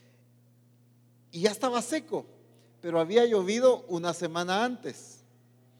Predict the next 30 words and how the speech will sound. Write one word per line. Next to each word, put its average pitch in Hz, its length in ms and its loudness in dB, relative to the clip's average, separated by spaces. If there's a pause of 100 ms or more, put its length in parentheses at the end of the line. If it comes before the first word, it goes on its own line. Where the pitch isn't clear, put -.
(380)
Y 185 60 -8
de 202 140 4
repente 214 480 0
queríamos 208 420 0
sembrar 196 380 2
un 226 120 -4
árbol 202 400 -2
y 165 120 -6
empezó 196 760 -4 (260)
uno 180 200 -8
de 196 80 0
los 185 160 -2
trabajadores 165 680 0
ahí 190 260 0
a 165 120 0
abrir 156 440 -6 (720)
un, 180 540 -14
una, 190 400 -6
un 185 180 -12
hoyo, 180 360 0 (760)
pero 160 240 -2
todo 294 380 0
seco, 302 320 -4
¿verdad? 208 220 -2
Y 214 100 -14
le 156 160 -6
costó, 202 580 -6 (360)
pero 127 220 -4
ya 185 360 0
adentro 233 600 0